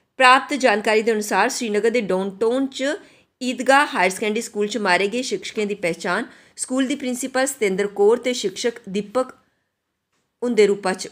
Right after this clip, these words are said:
ਹੋਈ ਹੈ। ਇਹ ਘਟਨਾ ਕਨੇ ਇਹ ਸਾਫ਼ ਹੋਈ ਜਾਂਦਾ ਹੈ ਜੇ ਆਤੰਕਵਾਦੀ ਹੁਣ ਆਮ ਨਾਗਰਿਕਾਂ ਕੀ ਮਾਰੀ ਹੈ,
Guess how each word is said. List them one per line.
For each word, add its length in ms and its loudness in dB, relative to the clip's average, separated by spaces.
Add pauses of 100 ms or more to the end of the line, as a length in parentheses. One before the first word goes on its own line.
ਹੋਈ 240 2
ਹੈ। 80 0 (420)
ਇਹ 200 -2
ਘਟਨਾ 320 2
ਕਨੇ 220 0
ਇਹ 200 -2
ਸਾਫ਼ 420 2
ਹੋਈ 120 -2
ਜਾਂਦਾ 280 0
ਹੈ 100 4
ਜੇ 160 -4 (100)
ਆਤੰਕਵਾਦੀ 680 2 (120)
ਹੁਣ 180 -2 (160)
ਆਮ 360 4
ਨਾਗਰਿਕਾਂ 500 0
ਕੀ 140 -8
ਮਾਰੀ 340 2
ਹੈ, 100 0